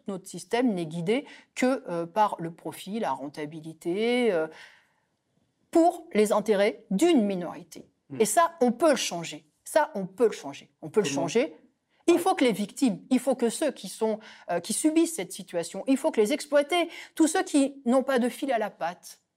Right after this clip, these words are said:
Speaker 1: qui n'ont rien à perdre que leur chaîne, hein, disait, euh, Karl Marx, eh bien, qui contestent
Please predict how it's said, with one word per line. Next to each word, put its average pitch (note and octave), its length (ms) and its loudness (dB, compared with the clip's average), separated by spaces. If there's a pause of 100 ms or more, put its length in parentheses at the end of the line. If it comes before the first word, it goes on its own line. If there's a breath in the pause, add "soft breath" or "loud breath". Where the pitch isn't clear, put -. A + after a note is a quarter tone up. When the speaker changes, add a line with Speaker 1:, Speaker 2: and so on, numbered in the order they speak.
(280)
Speaker 1:
qui D4 140 4
n'ont C4+ 100 6
rien D4+ 240 4
à E4 80 8
perdre D#4 320 0
que C#4+ 80 0
leur C4 160 4
chaîne, G#3 480 0 (180)
hein, F3+ 140 -8
disait, F#3+ 440 -2
euh, F3+ 120 -4
Karl E3 300 -4
Marx, - 460 -8 (420 loud breath)
eh G#3 80 0
bien, A#3+ 260 2
qui - 140 -8
contestent - 720 -4